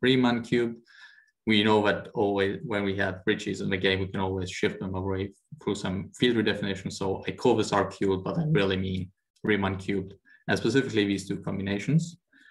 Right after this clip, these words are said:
where this particular one has been chosen because it happens to be topological in six dimensions. But yes, it's just these two combinations. Now then we have R to the fourth, which in four dimensions have these, uh, three independent, uh, combinations,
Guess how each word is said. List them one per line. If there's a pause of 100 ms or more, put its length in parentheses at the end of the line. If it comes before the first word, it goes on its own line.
(200)
where
this
particular
one
has
been
chosen
because
it
happens
to
be
topological
in
six
dimensions. (380)
But (180)
yes, (320)
it's
just
these
two
combinations. (800)
Now
then
we
have
R
to
the
fourth,
which
in
four
dimensions
have
these, (220)
uh, (140)
three
independent,
uh,
combinations,